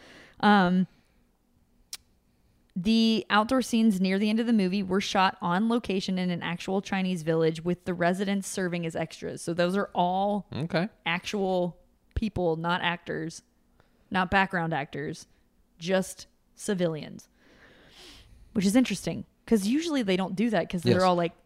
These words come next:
Speaker 2: And
Speaker 1: looking at Tom
Speaker 2: usually
Speaker 1: Cruise
Speaker 2: you
Speaker 1: or
Speaker 2: get
Speaker 1: looking
Speaker 2: slate
Speaker 1: at the camera.
Speaker 2: pieces that are just like, "Look at this poor representation of Asia." And they're like, "They literally were in Asia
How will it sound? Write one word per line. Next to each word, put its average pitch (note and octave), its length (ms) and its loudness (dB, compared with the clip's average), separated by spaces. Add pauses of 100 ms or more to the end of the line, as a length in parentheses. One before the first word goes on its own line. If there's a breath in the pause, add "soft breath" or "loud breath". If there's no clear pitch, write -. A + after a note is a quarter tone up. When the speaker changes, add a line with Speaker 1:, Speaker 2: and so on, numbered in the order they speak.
Speaker 2:
And C#3 340 8
Speaker 1:
looking G#3+ 260 4
at A#2+ 80 4
Tom G3 180 8
Speaker 2:
usually A3+ 180 8
Speaker 1:
Cruise G3 120 8
Speaker 2:
you G#3 60 6
Speaker 1:
or - 40 6
Speaker 2:
get G3 100 8
Speaker 1:
looking G3 160 2
Speaker 2:
slate G3 160 6
Speaker 1:
at G3+ 80 -2
the - 80 0
camera. - 180 2
Speaker 2:
pieces G2+ 200 -2
that G2+ 120 2
are G2 100 2
just F#2+ 260 -6
like, F2+ 180 -4
"Look G#3+ 160 8
at F#3+ 60 6
this C#3+ 120 4
poor C#3 300 4
representation A#2 640 2
of G#2 80 2
Asia." G#2+ 240 4
And G#2+ 80 -2
they're A2+ 80 0
like, A2 240 -2
"They C3+ 140 0
literally D3 400 2
were D3+ 120 2
in D#3 80 2
Asia E3+ 300 0